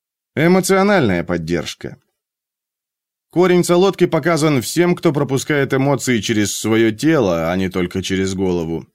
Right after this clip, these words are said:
Если вы принадлежите к числу гиперчувствительных людей, для которых любое недопонимание с близким человеком вызывает боль в желудке или внутреннее напряжение,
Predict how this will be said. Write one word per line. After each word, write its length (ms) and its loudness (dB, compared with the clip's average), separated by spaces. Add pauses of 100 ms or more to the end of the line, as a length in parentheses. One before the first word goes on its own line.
(100)
Если 340 0
вы 140 2
принадлежите 680 0
к 80 -10
числу 400 0
гиперчувствительных 1040 -2
людей, 420 0
для 180 -2
которых 460 -2
любое 440 2
недопонимание 800 0
с 60 -4
близким 440 -2
человеком 540 -2
вызывает 500 -2
боль 260 0
в 60 -6
желудке 560 -2
или 120 0
внутреннее 600 -2
напряжение, 720 -2